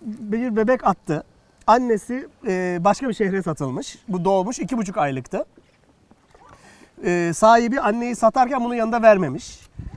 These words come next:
Bunu da ayrıca satarım diye düşünmüş. Ve, ama iki buçuk aylık olduğu için daha süt emmesi gereken bir yaştaydı. O çok belli olmuyor. Bazı yavrular genç yaşta otlamaya başlıyor veya işte yem yiyebiliyor. Ben bunu yemle, şeyle, otla kurtarırım diye düşünmüş.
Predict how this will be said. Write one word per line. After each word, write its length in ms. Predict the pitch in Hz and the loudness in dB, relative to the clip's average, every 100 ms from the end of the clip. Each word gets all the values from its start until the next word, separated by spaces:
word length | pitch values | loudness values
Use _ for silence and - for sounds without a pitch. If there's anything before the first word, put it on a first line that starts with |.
| - | -6
Bunu 240 | 185 254 | -2 4
da 100 | 240 | 6
ayrıca 320 | 226 240 185 | 6 4 2
satarım 380 | 185 156 131 123 | -4 -6 -8 -6
diye 140 | 120 120 | -6 -6
düşünmüş. 680 | 120 131 135 349 - - 262 | -8 -10 -8 -10 -12 -18 -8
Ve, 220 | 254 269 - - | -6 -6 -6 -4
ama 240 | 214 233 | 0 -2
iki 180 | 269 262 | -2 -6
buçuk 180 | 240 254 | -4 0
aylık 200 | 233 247 | 0 0
olduğu 160 | 269 | -6
için 160 | 269 240 | -6 0
daha 100 | 226 | 0
süt 180 | - 208 | 0 -4
emmesi 300 | 185 156 151 | -2 -2 -4
gereken 380 | 143 135 135 | -6 -6 -6
bir 60 | 127 | -4
yaştaydı. 540 | 123 117 127 117 226 381 _ _ _ _ - _ _ - _ _ 226 _ | -6 -8 -8 -8 -10 -14 _ _ _ _ -20 _ _ -20 _ _ -20 _
O 120 | 392 | -6
çok 240 | - 370 | -4 -2
belli 200 | 294 320 | 0 0
olmuyor. 300 | 320 294 208 | 2 2 4
Bazı 440 | 190 214 220 233 233 247 | 6 6 4 0 -2 0
yavrular 480 | 220 226 240 240 240 - | 2 4 6 4 4 -10
genç 280 | 202 240 240 | -6 -4 -2
yaşta 380 | 233 196 220 233 | -4 -4 -4 -2
otlamaya 520 | 240 208 240 214 214 208 | -2 -2 2 4 6 6
başlıyor 520 | 202 - 214 160 165 | 4 0 0 2 2
veya 320 | 160 170 170 | 2 2 2
işte 200 | 156 180 | -2 -6
yem 300 | 165 180 196 | -2 0 -2
yiyebiliyor. 720 | 185 190 185 180 185 151 254 - | -2 -2 -2 -2 0 0 -2 -4
Ben 180 | 254 254 | -8 -6
bunu 240 | 254 269 311 - 285 | -8 -10 -14 -20 -16
yemle, 460 | 269 247 247 226 202 | -8 -6 -4 -2 -2
şeyle, 260 | 226 254 202 | -4 -4 -4
otla 340 | 254 - 240 | -4 -6 -8
kurtarırım 520 | 247 220 240 202 175 | -8 -4 -2 0 0
diye 160 | 147 139 | -2 -6
düşünmüş. 460 | 123 117 101 - | -8 -10 -12 -16